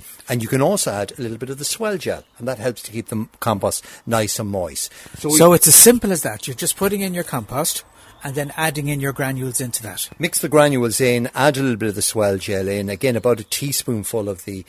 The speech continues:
Speaker 1: swell gel, about a handful of the so-, slow release fertilizer, add that to the compost, and literally I'm just packing it in here now into the compost, into the container.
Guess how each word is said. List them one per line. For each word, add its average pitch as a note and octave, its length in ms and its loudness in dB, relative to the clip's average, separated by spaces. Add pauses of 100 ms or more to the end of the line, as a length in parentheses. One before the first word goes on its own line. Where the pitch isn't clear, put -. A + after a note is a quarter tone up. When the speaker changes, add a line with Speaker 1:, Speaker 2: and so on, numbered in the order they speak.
Speaker 1:
swell G#2+ 360 -2
gel, G2+ 220 -4
about A2+ 200 0
a G2 40 -4
handful A2 560 -4
of F#2+ 260 -4
the G2 160 -2 (220)
so-, - 240 6
slow B2 340 2
release G#2 320 -2
fertilizer, G#2 720 -2 (400)
add C#3+ 200 6
that A#2 180 2
to - 60 -10
the - 80 -14
compost, G2+ 400 -8
and C3 200 -2
literally B2+ 300 0
I'm A#2 140 -4
just - 180 -4
packing B2+ 460 -2
it G#2 120 -4
in G#2 220 -2 (240)
here G#2+ 320 2
now G2+ 220 0
into C#3 340 -2
the G#2 180 -2 (300)
compost, A2 460 -2 (180)
into C#3 180 -2
the B2 80 -6
container. G#2 460 -4